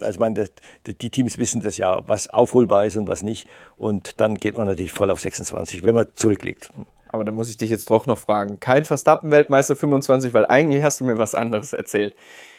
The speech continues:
Speaker 1: Ja, irgendwie gefühlsmäßig sage ich immer noch Verstappen, weil dem Kerl muss man zutrauen, dass er eben für das eine oder die zwei Zehntel gut ist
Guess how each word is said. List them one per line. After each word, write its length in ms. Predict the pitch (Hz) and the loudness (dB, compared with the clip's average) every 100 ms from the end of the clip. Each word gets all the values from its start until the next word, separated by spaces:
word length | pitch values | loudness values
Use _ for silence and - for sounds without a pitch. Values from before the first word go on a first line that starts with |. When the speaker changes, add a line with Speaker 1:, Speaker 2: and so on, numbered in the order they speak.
| _ | _
Speaker 1:
Ja, 120 | 113 - | -4 -4
irgendwie 380 | 190 170 160 151 | 0 2 4 4
gefühlsmäßig 560 | 135 165 165 156 131 | 6 4 4 0 2
sage 180 | 143 139 | 2 2
ich 60 | 147 | 2
immer 120 | 170 | 4
noch 120 | 147 | 4
Verstappen, 440 | - - - - | 2 0 0 2
weil 100 | 127 | -2
dem 160 | 120 123 | -2 -4
Kerl 200 | 113 131 | 0 0
muss 140 | 135 | 0
man 140 | 127 120 | -2 -4
zutrauen, 460 | 131 110 120 123 | -4 -4 -2 -2
dass 160 | 113 110 | -2 -2
er 120 | 117 | -2
eben 360 | 113 117 117 113 _ _ | -2 -4 -6 -8 _ _
für 140 | - 120 | -4 -2
das 160 | 113 | -2
eine 320 | - 117 131 123 | 0 2 4 4
oder 180 | 120 | 2
die 240 | 117 - 110 | 2 -4 -10
zwei 300 | - 107 123 | 0 2 2
Zehntel 460 | - 123 - 110 | 2 0 0 -4
gut 320 | - 123 123 - | -4 -4 -4 -2
ist 340 | 123 - - | -2 -2 -6